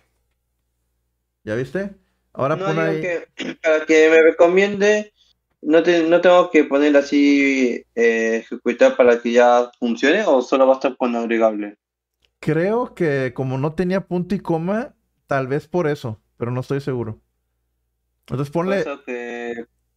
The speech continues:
Speaker 2: por eso dice de frente y le puse ejecutar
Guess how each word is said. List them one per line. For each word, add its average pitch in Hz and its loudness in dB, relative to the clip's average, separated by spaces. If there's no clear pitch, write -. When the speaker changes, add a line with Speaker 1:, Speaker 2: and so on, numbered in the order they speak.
Speaker 2:
por 127 2
eso 139 4
dice 135 2
de 127 0
frente 151 0
y 143 -6
le 117 2
puse 117 0
ejecutar 110 -4